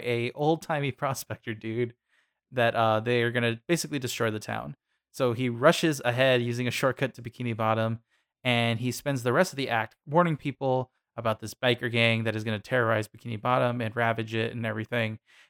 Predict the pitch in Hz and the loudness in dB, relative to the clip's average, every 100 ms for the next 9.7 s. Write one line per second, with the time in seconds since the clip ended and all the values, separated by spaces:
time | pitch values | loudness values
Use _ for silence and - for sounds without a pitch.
0 | _ 131 135 127 175 156 151 143 - _ | _ -2 -2 0 -2 2 4 4 2 _
1 | _ - 127 135 - 135 127 - 123 117 | _ -2 2 2 0 -2 -4 -2 0 2
2 | 117 117 165 147 123 135 127 120 110 110 | 0 -2 -4 -4 -4 -2 -2 -2 -6 -4
3 | 104 - 113 107 107 104 _ _ - 113 | -6 -2 0 0 -2 -8 _ _ -6 0
4 | 113 123 120 113 110 104 104 110 - _ | 6 8 8 4 0 -4 -6 -12 -16 _
5 | _ _ 131 127 123 120 _ _ _ _ | _ _ 0 2 0 -4 _ _ _ _
6 | - 214 190 - 180 165 151 131 117 143 | 6 6 6 2 2 2 2 2 4 2
7 | 143 127 120 117 123 113 117 123 143 147 | 2 2 2 2 0 2 4 4 2 -2
8 | _ _ _ 139 135 135 - 151 151 135 | _ _ _ -4 -2 -4 -4 -4 -6 -2
9 | 131 120 123 113 107 107 | 2 2 4 2 2 0